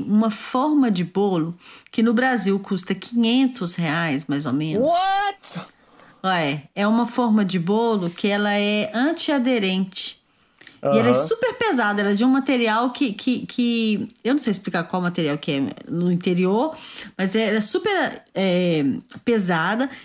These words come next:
Speaker 1: ela é antiaderente, e essa que eu comprei, ela tem um, um, um formato, assim, como se fosse um, um negócio que vai girando, assim, sabe?
Speaker 2: Ah, uma
Speaker 1: E eu
Speaker 2: espiral?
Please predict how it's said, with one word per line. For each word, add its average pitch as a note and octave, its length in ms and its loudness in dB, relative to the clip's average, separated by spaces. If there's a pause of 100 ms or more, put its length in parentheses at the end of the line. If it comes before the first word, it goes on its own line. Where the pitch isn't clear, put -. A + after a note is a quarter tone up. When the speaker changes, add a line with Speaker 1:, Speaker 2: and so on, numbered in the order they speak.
(100)
Speaker 1:
ela G3 140 2
é - 20 2
antiaderente, A3+ 960 0
e A#3 180 2
essa C#4 260 0
que C#4 80 -2
eu B3+ 80 2
comprei, A3 640 0 (220)
ela G#3+ 220 0
tem B3+ 260 4
um, C4 240 4
um, B3+ 500 6
um B3+ 40 6
formato, A3 640 2
assim, G3 160 0
como G#3+ 160 0
se A3 120 0
fosse C#4 360 -2
um, G3+ 640 0
um G3 80 4
negócio F#3 360 0
que - 100 -8
vai E3+ 180 0
girando, D#3 480 -2
assim, B3 240 2
sabe? G3 420 -2 (320)
Speaker 2:
Ah, C#3+ 140 2
uma C3+ 160 2
Speaker 1:
E - 20 2
eu C3 40 0
Speaker 2:
espiral? C3 680 2